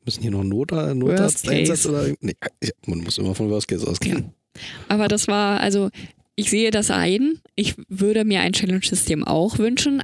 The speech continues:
Speaker 2: aber unter der Prämisse, dass es in der Halle ordentlich kommuniziert und aufgelöst werden kann.
Speaker 1: Ja.
Speaker 2: Nicht, dass es dann einfach heißt, wir sitzen jetzt hier zwei Minuten, die Schiedsrichter prüfen und dann heißt es nur, ja, Punkt für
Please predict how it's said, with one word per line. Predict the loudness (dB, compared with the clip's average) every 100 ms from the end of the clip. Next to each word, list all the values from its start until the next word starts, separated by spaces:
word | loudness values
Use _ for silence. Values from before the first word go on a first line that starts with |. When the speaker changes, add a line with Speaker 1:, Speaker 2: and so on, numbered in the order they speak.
| -2
Speaker 2:
aber | 0 2 2 0 0
unter | -2 0 0
der | 0
Prämisse, | 0 0 0 0 0
dass | 0 0
es | 0
in | 0
der | 0 2
Halle | 2 2 0 0
ordentlich | 0 2 0
kommuniziert | 0 0 0 0 -2 -2 -4
und | -2
aufgelöst | -2 -2 -2 -2
werden | -4 -6
kann. | -6 -8 -4
Speaker 1:
Ja. | -6 -6 -4
Speaker 2:
Nicht, | -2 0 0
dass | 0
es | 0
dann | 0 0
einfach | 0 0 0
heißt, | 0 0 0
wir | 0
sitzen | 0 0 0
jetzt | 0
hier | -4
zwei | 0 0
Minuten, | 2 2 0 0 0
die | 0
Schiedsrichter | 0 0 0 0
prüfen | 0 0 0 2
und | 2 2
dann | 2
heißt | 2 2 0
es | 0
nur, | 2
ja, | 2 2
Punkt | 0 -2 -2
für | 0 2